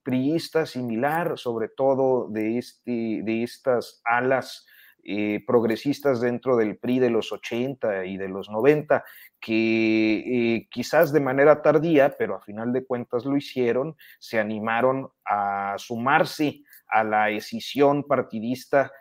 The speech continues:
de la cúpula, la ruptura de la cúpula en el ochenta y, del ochenta y siete. López Obrador lo hizo en el ochenta y nueve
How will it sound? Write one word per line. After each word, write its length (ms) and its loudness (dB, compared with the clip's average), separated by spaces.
de 640 -4
la 220 -2
cúpula, 400 0
la 140 0
ruptura 420 0
de 100 6
la 140 0
cúpula 400 0
en 80 -2
el 140 -2
ochenta 400 -6
y, 60 -4
del 220 0
ochenta 400 -4
y 60 -2
siete. 460 0
López 340 0
Obrador 360 4
lo 100 2
hizo 200 2
en 80 -4
el 100 0
ochenta 420 -2
y 80 0
nueve 420 0